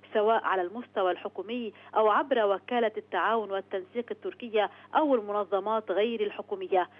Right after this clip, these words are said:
وأعرب رئيس الجمهورية عن أمله في أن يصار قريبًا لافتتاح مستشفى صيدا للحروق والكسور بعد استكمال تجهيزه، وحمل رئيس الجمهورية أوغلو تحياته للرئيس التركي رجب طيب إردوغان،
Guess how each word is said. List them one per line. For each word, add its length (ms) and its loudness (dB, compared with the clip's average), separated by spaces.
وأعرب 460 4
رئيس 360 2
الجمهورية 520 -4
عن 200 0
أمله 560 -4
في 180 6
أن 120 -2
يصار 480 0
قريبًا 600 -2
لافتتاح 560 0
مستشفى 600 -4
صيدا 260 -2
للحروق 520 -4
والكسور 640 -2
بعد 240 0
استكمال 500 -6
تجهيزه، 600 0
وحمل 480 0
رئيس 400 0
الجمهورية 760 -2
أوغلو 320 2
تحياته 640 -2
للرئيس 460 2
التركي 600 -4
رجب 360 0
طيب 380 -2
إردوغان، 480 -2